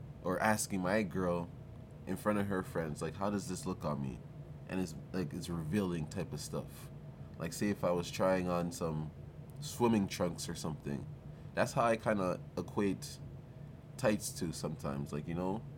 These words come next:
It's just like, is she, "What do you, why you," and she's pulling them up, "How does it look on me?" And she's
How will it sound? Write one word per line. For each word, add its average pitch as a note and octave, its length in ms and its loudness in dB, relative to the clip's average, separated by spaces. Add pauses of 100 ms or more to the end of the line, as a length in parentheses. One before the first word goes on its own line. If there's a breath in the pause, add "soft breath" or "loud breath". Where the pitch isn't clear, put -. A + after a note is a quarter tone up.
(1120)
It's - 100 -10
just G#2+ 220 0
like, F#2 160 2 (640)
is F2+ 100 -4
she, - 120 -8
"What A2 120 -2
do C3 60 0
you, D#3+ 200 2
why G2 180 0
you," C#3 340 0
and G#2 160 2
she's - 180 -6
pulling A#2+ 380 2
them F#2+ 200 2
up, A2+ 180 2
"How C3 140 0
does D#3+ 120 -2
it D3+ 80 -2
look D#3+ 260 0
on B2+ 160 0
me?" G#2 140 2
And F#2 160 0
she's - 320 -6